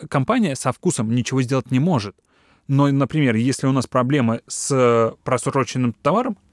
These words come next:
в, это в нашей компетенции. То есть и с этим мы можем что-то сделать. И, соответственно, если ты хочешь что-то критиковать,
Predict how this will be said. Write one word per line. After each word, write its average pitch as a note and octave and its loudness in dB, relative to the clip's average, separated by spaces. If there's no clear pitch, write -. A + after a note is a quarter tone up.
в, C3+ -4
это B2+ 0
в C3+ 2
нашей D3 -2
компетенции. B2+ -4
То C3 0
есть - -2
и C3+ -2
с - -4
этим C#3+ 0
мы C3 2
можем C3 0
что-то A#2+ -6
сделать. A2 -4
И, C3+ -8
соответственно, C3+ -2
если C3 -2
ты C#3+ -2
хочешь C#3 -2
что-то C3 -6
критиковать, F#3+ -6